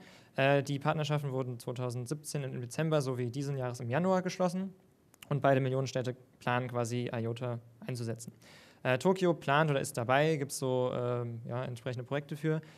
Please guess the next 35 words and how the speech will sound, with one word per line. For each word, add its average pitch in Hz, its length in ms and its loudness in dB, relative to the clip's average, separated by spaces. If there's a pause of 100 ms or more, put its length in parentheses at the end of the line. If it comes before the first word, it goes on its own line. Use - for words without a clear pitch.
(280)
in 131 180 0
der 127 100 2
Metropolregion 139 720 2
Tokio 139 400 0
halt, 127 420 -4
äh, - 140 -12
Firmen 139 460 -2
mit 131 220 -6 (100)
iota 127 480 -2 (220)
in 120 120 -10
Kontakt 170 340 -6
zu 175 40 -4
bringen, 170 140 2
also 120 220 -2
mit 117 100 -2
der 120 80 -2
Foundation 135 460 -2
auch 143 100 -2
in 147 80 -6
Kontakt 147 380 -6
zu 151 80 -6
bringen, 143 320 -2 (400)
äh, 120 160 0
und 131 240 -4
halt, - 420 -4
ja, 120 160 -4
zu 127 120 -6
schauen, 127 400 0
wie 120 100 -4
man 123 320 -2
Use 127 200 -8
Cases 120 260 -4
dort 120 120 -4
verwenden 127 320 -2
könnte. - 300 -8